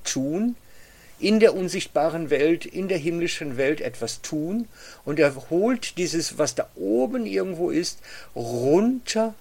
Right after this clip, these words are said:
auf die Erde, indem er dann daraus handelt. Das heißt, wir müssen schauen auf Gott, was hast du jetzt, und das runterholen.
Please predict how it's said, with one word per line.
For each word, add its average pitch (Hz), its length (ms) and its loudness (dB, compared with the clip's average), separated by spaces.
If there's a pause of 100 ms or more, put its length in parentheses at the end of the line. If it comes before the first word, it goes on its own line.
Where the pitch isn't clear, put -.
auf - 260 -2
die - 120 -6
Erde, 175 340 0
indem 151 400 -2
er 147 200 -4 (280)
dann 143 260 0
daraus 139 520 4
handelt. 104 540 -6 (1700)
Das - 160 -6
heißt, 131 180 4
wir 135 120 2
müssen 123 320 -4
schauen 175 680 2 (320)
auf - 260 -4
Gott, - 340 -4 (120)
was - 240 -6
hast - 240 -8
du 135 40 -8
jetzt, 165 440 -6 (640)
und 101 160 -10
das 120 240 -2 (120)
runterholen. 98 800 -6